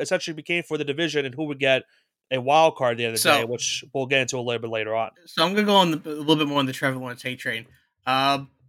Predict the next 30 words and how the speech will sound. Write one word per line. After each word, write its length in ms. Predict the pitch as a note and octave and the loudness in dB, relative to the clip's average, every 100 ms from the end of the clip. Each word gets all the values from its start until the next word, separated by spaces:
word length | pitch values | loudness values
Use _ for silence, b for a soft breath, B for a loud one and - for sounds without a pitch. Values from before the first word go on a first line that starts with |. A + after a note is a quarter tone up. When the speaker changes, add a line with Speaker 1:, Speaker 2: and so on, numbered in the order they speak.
| - | -8
Speaker 2:
who 120 | A3 | -4
has 240 | G#3+ A3 G#3+ | 0 0 0
a 100 | F#3 | 0
higher 300 | E3+ E3+ F3 | 2 2 2
career 360 | - D#3+ D#3 | -2 -4 -2
Q 240 | D3+ E3+ D3 | -4 -6 -2
B 140 | C#3 | -2
rating, 420 | B2+ B2 A#2 A#2+ _ | 0 -2 -2 -10 _
Mac 240 | C3+ C#3+ C#3+ | -2 -2 0
Jones 520 | D3 C#3+ D3 D3 - - | 0 0 -2 -6 -12 -10
or 100 | A#2+ | -4
Trevor 280 | C#3 A#2 A2+ | -2 -2 -4
Lawrence? 440 | G#2+ G#2 - - _ _ _ _ A2+ | -6 -6 -8 -14 _ _ _ _ -10
Speaker 1:
Oh 240 | G#2+ G2+ | -8 -8
no, 160 | G2+ G#2+ | -12 -12
here 180 | A2 G2 | -12 -14
we 100 | G#2 | -12
go. 280 | G#2+ A2 _ _ _ _ _ _ _ _ | -12 -12 _ _ _ _ _ _ _ _
Speaker 2:
I'm 160 | D#3+ A3 | -6 -4
just, 160 | A#3 | 0
I'm 160 | B3+ C4+ | 0 0
just 140 | C#4 | 0
saying. 280 | D#4 B3+ B3 | 2 2 2
Listen, 320 | C4 D#4+ F3+ | 0 0 0
I 120 | C#3+ F#3+ | 0 2
gotta 200 | A#3 A3+ | 4 4
ask 340 | F3 G#3+ G#3+ | 2 0 -2
these 200 | G#3+ G3+ | -6 -8
questions. 520 | A3+ B3+ - C3 A#2+ | -2 -2 -2 -14 -16
So, 280 | - C3 | -6 -6